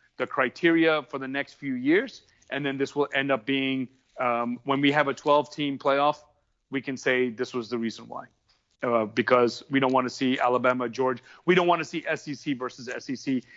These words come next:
And God forbid, we may even see three S E C teams one year, and that will change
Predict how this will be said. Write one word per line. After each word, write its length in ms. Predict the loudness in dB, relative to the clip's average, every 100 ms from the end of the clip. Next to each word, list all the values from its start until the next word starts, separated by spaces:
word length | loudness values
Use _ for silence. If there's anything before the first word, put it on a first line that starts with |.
| -14 -8
And 200 | -6 -4
God 240 | -4 -4
forbid, 500 | -2 2 4 4 2 _ _ _ _ _ -8
we 60 | -4
may 140 | -2
even 320 | -2 -2 -4
see 360 | -2 2 2 0 -2
three 220 | 2 4
S 180 | 2 -2
E 40 | -2
C 180 | 0
teams 300 | 2 2 2
one 160 | 4 6
year, 320 | 6 6 4 _ -20 -20 -6
and 220 | 0 2 2
that 220 | 2 0
will 120 | -8
change 640 | -8 -10 -10 -12 -12 -16